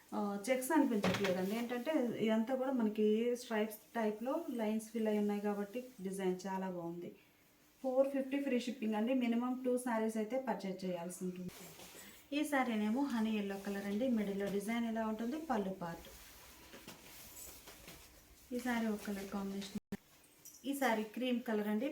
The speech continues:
పళ్ళు గ్రీన్ కలర్‌లో కాంట్రాస్ట్. లైట్ కనకాంబరం కలర్ అండి. కలర్ చాలా నైస్‌గా ఉంది. పోచంపల్లి స్టైల్ డిజైన్ వీవింగ్ వచ్చిందండి. ఈ సారీ ఏమో జరీ చెక్స్ ప్యాటర్న్, మనకి జరీ,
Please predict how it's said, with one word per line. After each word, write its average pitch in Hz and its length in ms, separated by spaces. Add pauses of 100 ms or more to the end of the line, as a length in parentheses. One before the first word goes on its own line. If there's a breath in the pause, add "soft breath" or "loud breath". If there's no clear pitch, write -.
పళ్ళు 233 220 (120)
గ్రీన్ 214 260
కలర్‌లో 214 340 (100)
కాంట్రాస్ట్. 175 520 (2750)
లైట్ 226 260 (120)
కనకాంబరం 220 600
కలర్ 196 220
అండి. 196 200
కలర్ 202 300
చాలా 220 280
నైస్‌గా 208 340
ఉంది. 233 120 (100)
పోచంపల్లి 226 580
స్టైల్ 214 300
డిజైన్ 226 340
వీవింగ్ 190 340
వచ్చిందండి. 185 480 (2250)
ఈ 247 100
సారీ 240 300
ఏమో 269 120 (180)
జరీ 220 220 (120)
చెక్స్ 220 300
ప్యాటర్న్, 185 420
మనకి 190 300 (320)
జరీ, 202 220